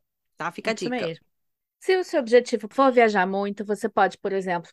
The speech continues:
Speaker 2: procurar países mais centrais, como a Alemanha ou a França, que são ótimas bases pra você viajar pela Europa. Mas se você quer viajar pela Escandinávia, então vai pra um país da Escandinávia que vai ser mais fácil viajar por lá.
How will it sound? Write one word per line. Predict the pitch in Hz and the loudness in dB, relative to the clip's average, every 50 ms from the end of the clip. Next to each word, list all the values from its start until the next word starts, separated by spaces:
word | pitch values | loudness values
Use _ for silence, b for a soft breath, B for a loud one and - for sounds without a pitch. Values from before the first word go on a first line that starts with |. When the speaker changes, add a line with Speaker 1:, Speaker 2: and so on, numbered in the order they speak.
| - | -8
Speaker 2:
procurar | - 196 190 - - 202 180 170 175 175 170 | -8 -8 -8 -6 -4 0 2 2 2 2 0
países | - 185 175 175 175 - | 0 -2 -2 -2 -2 -4
mais | - 175 170 165 | -6 -8 -6 -6
centrais, | - 220 220 220 269 262 247 240 233 | -6 -6 -4 -2 2 4 4 4 4
como | - - 208 202 | 0 -6 -6 -6
a | 190 | -6
Alemanha | 190 190 190 180 170 170 175 | -6 -6 -6 -6 -4 -2 -2
ou | 185 | -2
a | 202 | -2
França, | - - 247 240 233 226 220 240 | -2 -2 0 0 0 0 0 -4
que | 226 | -8
são | - - 226 214 - - | -6 -4 -4 -4 -2 0
ótimas | 208 220 240 247 247 254 247 247 240 | 2 2 2 2 0 0 -2 -2 -2
bases | 226 214 214 220 226 226 - | 0 2 2 2 2 0 -6
pra | - 214 | -10 -10
você | 196 196 190 - 196 | -10 -8 -8 -8 -6
viajar | 185 190 185 180 185 170 | -4 -4 -4 -2 -2 -4
pela | 170 185 185 185 | -2 -4 -4 -2
Europa. | 180 175 170 156 151 - - 165 160 160 - | -2 0 0 0 -2 -4 -6 -8 -8 -8 -8
Mas | - 190 185 175 175 170 | -8 -8 -8 -8 -8 -10
se | - - 190 | -12 -14 -10
você | 175 185 175 - 202 | -10 -8 -8 -6 -8
quer | 196 - 220 202 202 196 | -6 -2 -2 -2 -2 -2
viajar | 190 208 208 208 202 196 202 196 196 196 196 196 190 | -2 -4 -4 -4 -4 0 2 2 4 4 2 0 0
pela | - 202 196 196 | -4 -6 -6 -6
Escandinávia, | 190 - - 196 190 202 208 196 170 156 139 - - 170 | -8 -8 -8 -8 -8 -6 -2 0 0 0 0 -2 -6 -10
então | 175 196 214 247 277 | -8 -4 -4 -4 -2
vai | 302 262 254 | 0 0 -2
pra | 247 269 285 | -2 -4 -10
um | 302 | -10
país | 294 302 294 294 294 | -10 -10 -10 -8 -8
da | 311 | -8
Escandinávia | 294 - - 302 302 349 339 294 226 220 214 254 262 | -10 -10 -10 -12 -10 -8 -6 -4 -4 -4 -2 -4 -6
que | - 302 | -6 -8
vai | 285 294 | -12 -12
ser | 285 294 | -10 -10
mais | 269 262 262 - | -10 -10 -6 -4
fácil | 269 254 247 - | -4 -4 -2 -2
viajar | 285 269 254 277 269 | -4 -4 -2 -4 -6
por | - 311 339 | -6 -6 -6
lá. | 370 302 226 170 170 | -4 -2 -2 -2 -2